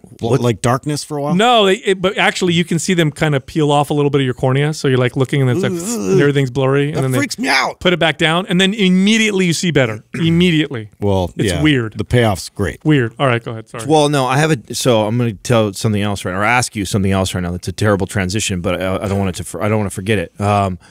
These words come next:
Speaker 2: I was just watching Max was doing this interview, and they were talking about sex, uh, and your, and heart rate with sleep, like,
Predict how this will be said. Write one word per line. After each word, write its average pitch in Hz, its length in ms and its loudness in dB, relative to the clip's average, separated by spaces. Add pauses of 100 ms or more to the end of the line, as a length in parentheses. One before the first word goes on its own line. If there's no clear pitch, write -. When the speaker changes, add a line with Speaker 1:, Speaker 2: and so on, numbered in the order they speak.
(200)
Speaker 2:
I 120 40 -2
was 131 120 2
just 175 200 0
watching 175 440 0
Max 123 440 -2
was 123 160 0
doing 123 200 2
this 117 160 0
interview, 107 400 0
and 113 80 -4
they 117 40 0
were 123 60 0
talking 127 260 0
about 107 260 -2
sex, - 580 -2
uh, 98 360 0
and 101 460 0
your, 101 400 -2
and 104 220 -4
heart 127 260 0
rate 113 300 0
with 104 140 -2
sleep, 123 600 2
like, 104 300 -2